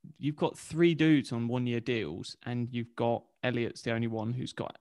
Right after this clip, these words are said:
anything really left there. So it wouldn't surprise me if they do that. I personally don't think they will. Um, but if they did, Sheldon Richardson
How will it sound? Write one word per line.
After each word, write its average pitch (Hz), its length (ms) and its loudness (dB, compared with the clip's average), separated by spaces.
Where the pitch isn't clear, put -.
anything 120 340 -2
really 117 200 -2
left 135 280 0
there. 143 260 4
So 127 240 2
it 127 240 2
wouldn't 143 200 0
surprise 127 440 0
me - 20 -2
if 123 80 -6
they - 80 -2
do 120 160 -2
that. - 180 -2
I 151 200 10
personally 151 420 0
don't 113 240 -2
think 117 260 -4
they - 100 -4
will. 135 360 2
Um, 110 640 -2
but 120 260 2
if 123 100 -4
they 127 160 0
did, 113 480 2
Sheldon 135 320 4
Richardson 117 640 -2